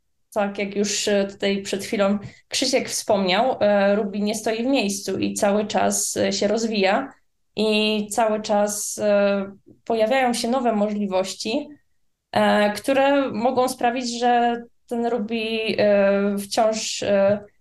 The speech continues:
n-, nie zostanie w tyle, można powiedzieć, albo wręcz, e, ludzie z powrotem, e, zwrócą się bardziej w jego stronę.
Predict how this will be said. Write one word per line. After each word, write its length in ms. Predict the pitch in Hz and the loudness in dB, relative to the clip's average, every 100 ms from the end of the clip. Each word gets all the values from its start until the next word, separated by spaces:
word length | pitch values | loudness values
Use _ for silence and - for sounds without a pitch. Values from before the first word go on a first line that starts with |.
| _ _ | _ _
n-, 280 | - 226 240 | -6 -2 0
nie 100 | 277 | 2
zostanie 400 | 294 285 285 277 | 2 2 2 2
w 100 | - | 2
tyle, 360 | 254 185 185 202 | 2 2 0 0
można 300 | 202 196 190 | -2 -2 -2
powiedzieć, 360 | 208 214 262 | -2 -2 0
albo 280 | 262 233 233 | 0 0 -2
wręcz, 440 | 220 226 226 - | 0 0 -2 -4
e, 360 | 214 214 208 208 202 | -2 0 0 0 -4
ludzie 340 | 220 202 220 | -4 -4 -4
z 260 | 214 - - | -2 -4 -2
powrotem, 580 | 208 214 208 208 202 190 | 0 0 2 4 4 2
e, 240 | - 185 | 0 2
zwrócą 540 | 202 208 214 208 208 196 | 0 0 0 0 0 0
się 160 | - | -2
bardziej 340 | 190 196 202 196 | 0 0 -2 -2
w 40 | |
jego 220 | 190 190 | -2 -2
stronę. 560 | 190 - 185 190 302 | -2 0 0 2 0